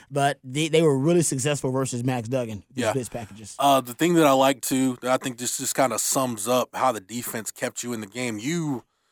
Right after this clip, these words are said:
Speaker 2: you were obliterated in the field position battle.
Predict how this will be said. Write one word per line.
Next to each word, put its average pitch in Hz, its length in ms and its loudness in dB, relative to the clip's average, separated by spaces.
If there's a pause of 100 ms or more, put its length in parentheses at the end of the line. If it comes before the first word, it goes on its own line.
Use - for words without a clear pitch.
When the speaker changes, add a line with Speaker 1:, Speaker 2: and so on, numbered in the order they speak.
(360)
Speaker 2:
you 165 180 -2
were 107 380 -2 (280)
obliterated 120 800 0
in 110 100 -8
the 101 60 -10
field 110 280 -10
position 98 420 -12
battle. 98 360 -6